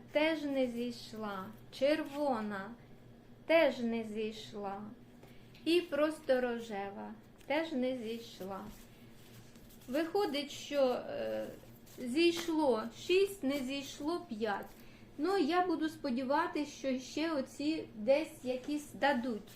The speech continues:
росточки. Ну, оце такі манесенькі зовсім.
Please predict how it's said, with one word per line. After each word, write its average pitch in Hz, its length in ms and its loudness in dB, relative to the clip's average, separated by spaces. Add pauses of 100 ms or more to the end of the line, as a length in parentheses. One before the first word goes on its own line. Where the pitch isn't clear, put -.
(140)
росточки. 233 920 -4 (920)
Ну, 370 160 2
оце 359 180 2
такі 339 320 0
манесенькі 294 1000 0
зовсім. 277 480 -2